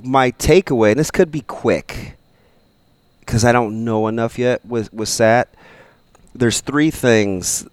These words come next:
that I'm like, "Okay, this is what you better have as a quarterback." Number one, you, you, you better have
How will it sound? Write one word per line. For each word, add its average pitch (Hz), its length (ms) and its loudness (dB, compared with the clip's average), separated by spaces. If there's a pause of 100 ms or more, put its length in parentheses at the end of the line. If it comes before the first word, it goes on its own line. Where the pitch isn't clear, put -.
(160)
that 104 420 2 (720)
I'm 107 260 2
like, 95 260 0
"Okay, 95 380 -2
this 120 320 0
is 131 140 0
what 120 180 0
you 113 160 -8
better 95 320 0
have 95 240 0
as 85 100 -8
a 87 40 -14
quarterback." 87 500 -8
Number 117 180 -6
one, 117 240 -2
you, 107 160 -8 (240)
you, 117 180 -8 (240)
you 117 120 -4
better 131 300 4
have 113 580 4